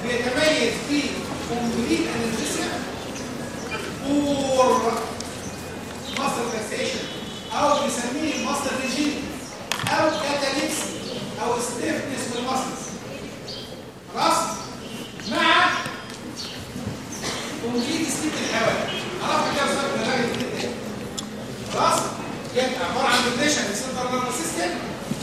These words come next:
قريب خالص او شبيه بالجنرال انستيزيا، يتميز بالانرجيسيا الممتازه، سليب الحيوان، ثم بور ماسل ريلاكسيشن او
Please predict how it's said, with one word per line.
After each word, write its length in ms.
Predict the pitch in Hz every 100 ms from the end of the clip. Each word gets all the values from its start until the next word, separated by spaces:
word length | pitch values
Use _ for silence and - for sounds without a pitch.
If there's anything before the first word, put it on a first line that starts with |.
| - 247
قريب 400 | 302 370 349 - 269
خالص 280 | 285 277
او 140 | 269 233 247
شبيه 180 | 247
بالجنرال 340 | 247 240 240 247 247
انستيزيا، 420 | - - 330 339 339 - - - - -
يتميز 600 | 233 240 262 311 302 254 - 247 269 180 170 - - - - - - - - - 403
بالانرجيسيا 600 | 403 220 240 311 339 294
الممتازه، 580 | 269 247 294 311 330 320 - - - - -
سليب 380 | - - 320 330
الحيوان، 560 | 262 - 240 262 294 294 220 - - - 262
ثم 220 | 277 269 190 190 - - - - - - -
بور 680 | 269 277 277 277 277 262 - - - - - - - - - - - - -
ماسل 240 | 240 254 226 175 - -
ريلاكسيشن 440 | 202 214 254 269 269 - - - -
او 200 | 269 285